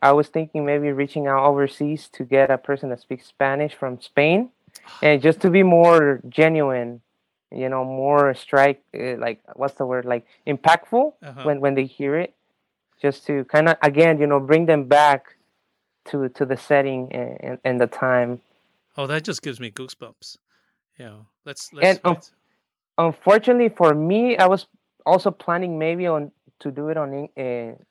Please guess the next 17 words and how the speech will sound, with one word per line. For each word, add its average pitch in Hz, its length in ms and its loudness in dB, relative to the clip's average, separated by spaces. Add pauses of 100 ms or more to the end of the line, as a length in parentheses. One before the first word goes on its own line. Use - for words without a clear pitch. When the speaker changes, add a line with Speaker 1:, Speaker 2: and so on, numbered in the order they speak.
(180)
Speaker 1:
in 131 100 -10
English, 180 440 -2 (520)
but 160 300 4
unfortunately, 196 920 0
the, 147 460 2
the 131 200 -6 (100)
accent 185 520 2
that, 139 240 2
that 135 140 -2
I 131 80 0
do 151 280 -6
like 151 220 0
a, 131 380 -4
like 127 220 -6
an 131 100 -8
indigenous 143 520 -6
person, 190 440 -4